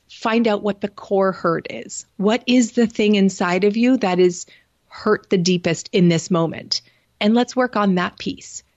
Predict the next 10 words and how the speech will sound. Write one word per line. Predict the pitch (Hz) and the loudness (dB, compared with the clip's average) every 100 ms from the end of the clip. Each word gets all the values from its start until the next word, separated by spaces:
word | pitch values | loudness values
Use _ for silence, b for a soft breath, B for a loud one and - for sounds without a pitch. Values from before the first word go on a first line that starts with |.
| _ | _
you | 202 | -2
know, | 175 | -2
and | - 277 | 0 0
it's | 285 | 0
a | 285 | -2
partnership, | - 311 339 196 165 175 180 | -2 -4 -2 -4 -2 -4 -4
because | 208 254 208 - - | -2 0 -2 -6 -14
my | 185 175 175 185 262 | -6 -2 0 0 -2
fifteen-year-old | - 254 240 - 247 247 233 226 202 | -2 -4 -4 -4 -2 0 0 0 0
daughter | 175 180 233 302 392 | 0 0 2 0 -2